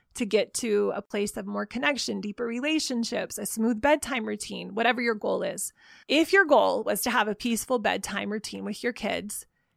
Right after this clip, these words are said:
you're gonna start by envisioning that it has already been achieved, and then reflect on the steps that you took to make that happen. Maybe you implemented a clear start time.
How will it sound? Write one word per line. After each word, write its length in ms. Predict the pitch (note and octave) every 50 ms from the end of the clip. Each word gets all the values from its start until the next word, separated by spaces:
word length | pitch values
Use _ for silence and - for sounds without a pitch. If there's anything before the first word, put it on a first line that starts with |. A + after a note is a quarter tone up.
| _ -
you're 100 | A#3+ B3
gonna 220 | B3+ C4 A#3+ A#3+
start 440 | - - - - A#3+ A3 A#3+ B3 A#3
by 160 | C4+ C#4 D4
envisioning 760 | D4 D4 C#4 B3+ G#3+ A3 A#3 G#3+ A#3 A3 G#3+ G3+ G3+ G3+ G3 G#3 -
that 120 | G3+ F3+
it 120 | - - A3+
has 140 | A#3 G#3 - - -
already 340 | G3+ G3 G3 G3 G3+ G3+ F#3
been 160 | F#3+ F#3+ F#3+
achieved, 680 | F#3 F3+ - - - F#3+ - - - G#3 - - - - _ _ _ _ _ _ _ _ _ _ _ _ _ -
and 100 | G#3 A3
then 160 | A3 A3 G#3+
reflect 560 | G#3 G#3+ G#3 - - - A3+ G#3+ A#3 - - D4
on 140 | C4 C4
the 100 | C#4+ C#4+
steps 440 | C4+ - - G#3+ F#3+ F#3+ - - -
that 180 | - G#3+ - -
you 220 | G#3 G#3 A3+ C4
took 540 | C4 - E4+ E4+ C4+ G3 - - - - - _ _ _ -
to 120 | - A#3+
make 220 | A#3 G#3+ F3+ F#3 -
that 180 | G3+ G3+ -
happen. 520 | G3+ F#3+ F#3+ F#3 - - - - - A3 - _ _ _ _ _ _ _ _ _ _ _ _ _ _ _ _ _ _ _ _ -
Maybe 540 | - G3+ G#3 G#3 G#3+ A3 A3+ B3 A#3 C4+ C4+
you 260 | C4+ C4+ C4 C4 -
implemented 1040 | - A3+ A#3+ - - A#3+ A#3 A#3 A3+ A3+ A3+ A3 - B3+ A#3 A3+ A3 A3 A3 A3 - _ _ _ -
a 80 | G3+ G#3
clear 380 | - - - B3 A#3 A3 A3 A3+
start 420 | - - - A#3 A3+ A3+ G#3 -
time. 480 | - - G3 F#3 F3 D3 D3+ G3 G#3+